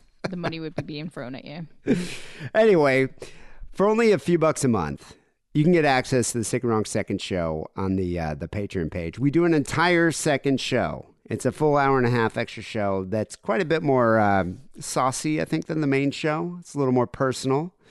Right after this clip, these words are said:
Speaker 2: Uh, this week, we go into all the details about Kate's visa situation and the upcoming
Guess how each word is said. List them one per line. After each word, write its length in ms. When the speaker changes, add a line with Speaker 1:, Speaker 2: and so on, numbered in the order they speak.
Speaker 2:
Uh, 100
this 260
week, 240
we 100
go 140
into 180
all 80
the 100
details 440
about 280
Kate's 320
visa 460
situation 720
and 160
the 120
upcoming 460